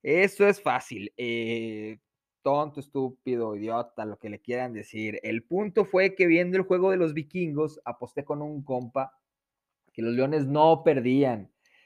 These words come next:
Y si perdían, no volví a grabar hasta que ganaran. O hasta que mínimo no perdieran. Más o menos así fue la,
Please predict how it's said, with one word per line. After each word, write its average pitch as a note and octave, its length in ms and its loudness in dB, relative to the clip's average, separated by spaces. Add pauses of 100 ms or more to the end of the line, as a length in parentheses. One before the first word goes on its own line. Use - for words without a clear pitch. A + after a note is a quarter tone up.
(100)
Y B2 100 -4
si C#3 160 0
perdían, C#3+ 640 2
no D3 320 0
volví D#3 240 4
a D3 80 4
grabar D3+ 460 4
hasta D#3 260 -4
que A#2 140 -8
ganaran. A2+ 640 -2 (380)
O B2 160 4
hasta B2 340 0
que B2+ 100 -4
mínimo F3+ 420 -2
no D#3 360 2
perdieran. C#3+ 840 2
Más G3+ 380 -6
o G3+ 40 -6
menos F#3+ 300 -4
así E3 180 -8
fue F3+ 140 0
la, E3+ 180 -2